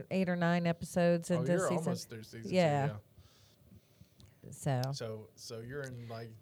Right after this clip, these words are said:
Speaker 2: the White Fang stuff going on, and
Speaker 1: Yeah, they've, they've gotten through some of that, and there was, um, uh, I think the last thing was, uh, r-, uh, right after the dance. There was this big dance. It was
Speaker 2: <laughs> Oh,
Speaker 1: right
Speaker 2: yeah.
Speaker 1: after that.
Speaker 2: That's right. I forgot about the dance.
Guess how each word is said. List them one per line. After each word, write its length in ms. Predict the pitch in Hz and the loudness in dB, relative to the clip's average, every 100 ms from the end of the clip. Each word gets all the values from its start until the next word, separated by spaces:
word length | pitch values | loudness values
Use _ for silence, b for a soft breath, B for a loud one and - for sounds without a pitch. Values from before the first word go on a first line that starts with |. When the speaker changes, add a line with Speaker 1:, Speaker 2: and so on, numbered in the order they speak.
| - b b b _ | -20 b b b _
Speaker 2:
the 100 | - | -12
White 380 | 117 104 120 127 | -12 -8 -10 -10
Fang 360 | - 127 131 120 | -12 -10 -10 -10
stuff 300 | - 110 110 | -10 -12 -12
going 300 | 113 110 107 | -12 -12 -12
on, 280 | 104 104 101 | -14 -14 -14
and 80 | - - B B B B | -14 -16 B B B B
Speaker 1:
Yeah, 480 | 196 185 175 165 165 | 6 8 8 6 4
they've, 340 | 170 202 202 - - | 4 4 2 -10 0
they've 240 | 202 208 | 0 2
gotten 500 | 214 202 202 202 202 196 | 4 4 4 -2 -6 -4
through 160 | 202 | -2
some 240 | 190 208 190 | 0 2 2
of 100 | 175 | 4
that, 540 | 226 254 247 233 220 | 6 8 10 8 6
and 100 | 185 | 4
there 180 | 185 175 165 | 6 8 6
was, 180 | 170 | 6
um, 500 | 180 160 151 151 165 160 | 6 6 6 2 -2 -4
uh, 280 | - 170 - 50 | 0 0 0 -2
I 100 | 190 | -2
think 220 | - 220 | -2 2
the 80 | 208 | 6
last 360 | 196 208 - | 8 6 4
thing 360 | 214 208 208 202 | 4 6 4 6
was, 280 | 180 175 175 | 6 8 8
uh, 320 | 160 156 156 160 - - _ _ - | 8 8 4 2 -8 -14 _ _ -10
r-, 60 | |
uh, 0 | - 62 - - | -10 -10 -16 -8
right 340 | 185 185 190 | 2 8 8
after 300 | 185 185 185 | 8 8 6
the 120 | 165 | 4
dance. 560 | 160 156 120 - - - | 6 6 6 2 -6 0
There 80 | 156 | 6
was 140 | 156 - | 6 4
this 120 | 156 | 0
big 220 | - 143 | 2 4
dance. 320 | 139 127 - | 6 4 6
It 40 | 147 | 6
was 100 | 135 | 10
Speaker 2:
<laughs> 40 | |
Oh, 40 | 156 | 10
Speaker 1:
right 80 | |
Speaker 2:
yeah. 60 | 139 | 10
Speaker 1:
after 200 | 151 120 | 6 4
that. 260 | 110 65 - b b b b b | 0 -4 -6 b b b b b
Speaker 2:
That's 160 | - 131 | -12 -4
right. 120 | 156 | -2
I 40 | 123 | -2
forgot 220 | 123 127 | -4 -8
about 160 | 113 110 | -8 -12
the 60 | |
dance. 560 | 101 107 101 101 101 - | -10 -8 -8 -10 -12 -14